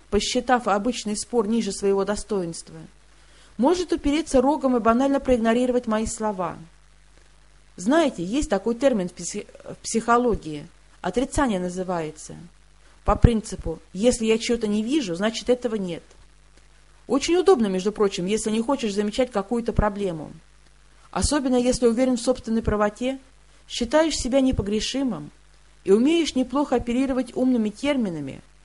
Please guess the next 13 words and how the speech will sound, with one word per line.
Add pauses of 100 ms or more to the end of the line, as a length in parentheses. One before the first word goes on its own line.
(420)
которые,
как
тебе
кажется,
совершенно
неизвестны
оппоненту. (1900)
А
с
таким
собеседником
тяжело
работать.